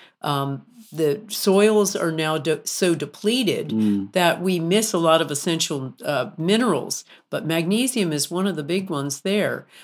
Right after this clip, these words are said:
Speaker 1: But those antioxidants, but particularly vitamin E, can be extraordinary. Now, the other thing is, don't believe the studies about vitamin E. There have been studies in the past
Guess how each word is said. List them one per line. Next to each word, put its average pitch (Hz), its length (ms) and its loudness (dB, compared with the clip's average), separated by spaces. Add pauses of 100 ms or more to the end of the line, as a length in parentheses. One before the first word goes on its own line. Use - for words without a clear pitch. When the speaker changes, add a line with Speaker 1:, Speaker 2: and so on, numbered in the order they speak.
(140)
Speaker 1:
But 175 160 -12
those 240 240 6
antioxidants, 202 1200 0
but - 200 -8
particularly 214 520 -4
vitamin 160 400 -2
E, 185 260 -2
can 160 220 -8
be 156 280 -2
extraordinary. 170 880 -4 (420)
Now, 190 360 6
the 190 200 4
other 254 200 6
thing 180 300 2
is, 151 180 -4 (200)
don't 208 300 4
believe 185 480 0
the 143 80 -4
studies - 720 0 (280)
about 147 480 2
vitamin 147 560 2
E. 147 240 -2
There 139 240 -2
have 147 160 -4
been 143 180 -2
studies 180 460 2
in 160 140 0
the 151 80 -2
past 160 600 0